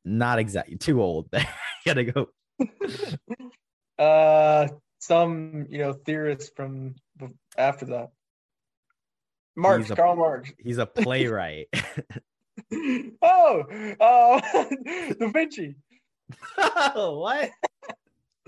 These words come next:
Speaker 1: Oh, that's
Speaker 2: Oh,
Speaker 1: a dumb,
Speaker 2: Shakespeare, that's
Speaker 1: that's
Speaker 2: his
Speaker 1: a
Speaker 2: name.
Speaker 1: dumb moment. You said Da Vinci.
Speaker 2: <laughs>
Speaker 1: He's
Speaker 2: Da Vinci. Shakespeare, William Shakespeare.
Speaker 1: Oh my God.
Speaker 2: That's not right.
Speaker 1: Da
Speaker 2: Just tell
Speaker 1: Vinci.
Speaker 2: me the fucking answer, dude.
Speaker 1: Yes, it's Shakespeare. It's
Speaker 2: Oh,
Speaker 1: Shakespeare.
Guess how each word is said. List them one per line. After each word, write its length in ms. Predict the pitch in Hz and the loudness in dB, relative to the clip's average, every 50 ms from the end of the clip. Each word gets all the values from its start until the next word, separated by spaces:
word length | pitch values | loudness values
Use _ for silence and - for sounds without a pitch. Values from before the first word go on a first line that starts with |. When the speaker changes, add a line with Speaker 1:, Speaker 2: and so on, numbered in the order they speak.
| - 110 - 90 - - - - - 214 - 269 - | -8 -8 -8 -12 -14 -18 -20 -16 -12 -10 -8 -4 -2
Speaker 1:
Oh, 260 | 123 120 117 117 113 | 0 0 0 0 2
that's 240 | - 302 - - 123 | 2 2 2 0 -2
Speaker 2:
Oh, 40 | |
Speaker 1:
a 20 | 120 | -2
dumb, 120 | 123 - 101 | -2 -2 -4
Speaker 2:
Shakespeare, 340 | 95 90 - 160 139 135 | -4 -8 -10 -10 -8 -6
that's 120 | 143 165 185 | -4 -4 -4
Speaker 1:
that's 120 | 139 131 | -2 -2
Speaker 2:
his 60 | 147 | -2
Speaker 1:
a 20 | 147 | -4
Speaker 2:
name. 80 | 135 113 | -2 -2
Speaker 1:
dumb 260 | 139 135 135 127 120 | -4 -4 -4 -4 -6
moment. 360 | 117 104 98 92 92 82 62 | -8 -8 -8 -10 -12 -14 -14
You 100 | 90 104 | -14 -14
said 320 | 107 - - - 165 156 113 | -14 -10 -4 -2 -2 -2 -2
Da 100 | 127 120 | -2 -4
Vinci. 520 | 107 110 110 101 104 - - 95 87 80 - 554 523 - | -4 -4 -6 -4 -4 -4 -4 -4 -4 -2 -2 -2 -2 -4
Speaker 2:
<laughs> 180 | - - 403 - | -8 -8 -8 -6
Speaker 1:
He's 100 | 147 240 | -6 -4
Speaker 2:
Da 960 | - 339 370 381 494 - - - - 151 - 330 330 302 - _ _ - 262 247 | -4 -2 -2 -2 -4 -6 -8 -10 -8 -8 -8 -8 -10 -14 -20 _ _ -14 -12 -10
Vinci. 500 | 294 302 302 294 285 240 180 156 143 - _ _ | -8 -8 -8 -10 -10 -10 -10 -10 -12 -14 _ _
Shakespeare, 460 | - - 208 190 - - - 131 127 | -2 0 0 0 -2 -4 -6 -6 -4
William 240 | 131 147 151 147 143 | -2 -2 -2 -4 -4
Shakespeare. 420 | 143 147 143 131 131 127 127 117 _ _ _ _ _ - | -6 -6 -8 -8 -10 -16 -20 -20 _ _ _ _ _ -10
Speaker 1:
Oh 300 | 92 95 92 80 73 71 | -8 -6 -6 -6 -8 -10
my 220 | 55 50 50 50 | -10 -12 -12 -14
God. 420 | 50 - 53 50 50 50 50 50 50 _ | -12 -12 -12 -10 -10 -10 -12 -12 -8 _
Speaker 2:
That's 220 | - 180 - - - | -2 -2 -2 0 0
not 240 | 208 208 208 190 180 | 2 2 2 4 4
right. 300 | 185 196 214 240 247 240 - _ _ _ _ | 4 4 4 4 2 -2 -8 _ _ _ _
Speaker 1:
Da 80 | - 247 | 0 0
Speaker 2:
Just 120 | 135 123 135 | 2 4 6
tell 120 | 147 - | 6 6
Speaker 1:
Vinci. 140 | 269 262 143 | 6 4 2
Speaker 2:
me 40 | 123 | -2
the 80 | 180 | -2
fucking 340 | - - 226 220 220 160 160 | 0 2 2 2 2 0 2
answer, 360 | 180 196 202 202 - 139 131 | 2 2 0 -2 -6 -12 -14
dude. 260 | 127 127 131 135 139 | -14 -14 -14 -12 -2
Speaker 1:
Yes, 260 | - 165 240 277 370 208 | 2 4 4 4 4 4
it's 160 | 190 - - | 2 0 0
Shakespeare. 560 | - 233 - 247 233 - - - 190 160 131 | 0 2 2 2 2 0 -2 0 2 2 2
It's 240 | 120 - - - - | 2 0 -4 0 2
Speaker 2:
Oh, 360 | - 214 214 240 214 220 - | 2 4 6 6 6 6 6
Speaker 1:
Shakespeare. 220 | 117 - 196 - | 4 2 0 0